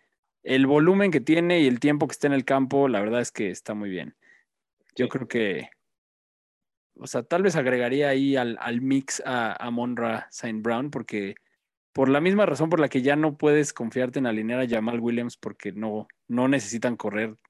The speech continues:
Speaker 1: tanto y, y usan a DeAndre Swift más bien para, pues, como el único running back. Y, pero pues sí, al final han estado teniendo que pasar para salir del,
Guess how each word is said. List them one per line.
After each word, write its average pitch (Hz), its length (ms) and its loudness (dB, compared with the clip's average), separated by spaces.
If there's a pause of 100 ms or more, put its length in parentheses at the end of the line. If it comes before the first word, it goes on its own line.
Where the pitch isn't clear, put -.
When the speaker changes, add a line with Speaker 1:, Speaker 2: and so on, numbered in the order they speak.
(180)
Speaker 1:
tanto 104 300 -4
y, 95 200 -4
y 104 160 -8
usan 113 340 -6
a 95 60 -6
DeAndre 104 320 -8
Swift 104 300 -12
más 104 180 -8
bien 101 160 -10
para, 90 340 -12 (640)
pues, - 260 -18 (160)
como 101 220 -8
el 107 80 -6
único 113 300 -10
running 113 240 -10
back. 135 200 -14 (600)
Y, 113 520 -6 (140)
pero 135 260 0
pues 131 160 -4
sí, 175 380 0
al 127 160 0
final 165 480 2 (160)
han 170 260 -2
estado 180 300 2
teniendo 175 260 0
que 147 120 0
pasar - 560 -2
para 113 240 0
salir 127 380 -2
del, 117 420 0